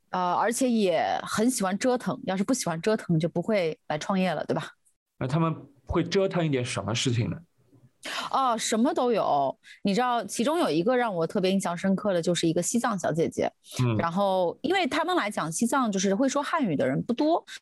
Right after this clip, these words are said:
Speaker 1: 然后呢，像他们这种有机会接触这个学习，他的一些就是职业规划，可能是做这个乡村教师。后来他可能接触到了一些，嗯，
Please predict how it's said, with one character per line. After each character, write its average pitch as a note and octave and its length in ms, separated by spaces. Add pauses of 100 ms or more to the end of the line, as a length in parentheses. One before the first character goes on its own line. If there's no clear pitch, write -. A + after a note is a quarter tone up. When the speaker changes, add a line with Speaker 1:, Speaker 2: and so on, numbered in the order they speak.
(160)
Speaker 1:
然 E3 160
后 A#3+ 160
呢， G3 260
像 B3 140
他 C4+ 160
们 D4+ 120
这 C#4+ 120
种 D#3+ 200
有 C3+ 120
机 C4+ 200
会 D4 160
接 G3+ 200
触 G#3 180
这 F3+ 160
个 D3+ 240
学 F3+ 160
习， C#3 380 (360)
他 G#3 220
的 F#3+ 100
一 E3+ 120
些 F#3 500
就 F#3+ 100
是 E3 280
职 F3+ 140
业 A3+ 100
规 C#4+ 120
划， - 280
可 - 140
能 B2+ 140
是 F3+ 140
做 F3 240
这 E3 160
个 C#3 300
乡 A#3+ 200
村 C4+ 160
教 A3+ 140
师。 B3+ 320 (320)
后 - 160
来 C#4 140
他 C#4 120
可 C4+ 140
能 E3 160
接 A#3+ 160
触 B3 160
到 A3+ 140
了 F#3+ 100
一 G#3 80
些， A3 480
嗯， D3+ 460